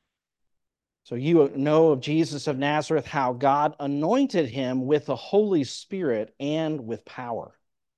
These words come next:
You know that the word anointed one or anointing has relation to the word Christ, Christos. That's what Christ means, the anointed one.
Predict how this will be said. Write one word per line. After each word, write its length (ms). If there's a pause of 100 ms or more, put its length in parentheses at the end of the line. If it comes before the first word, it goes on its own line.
(1900)
You 140
know 240
that 200
the 80
word 540 (380)
anointed 640
one 500 (1300)
or 160
anointing 680
has 340
relation 460
to 80
the 100
word 440
Christ, 760
Christos. 840 (1000)
That's 220
what 240 (160)
Christ 480
means, 320
the 120
anointed 520
one. 380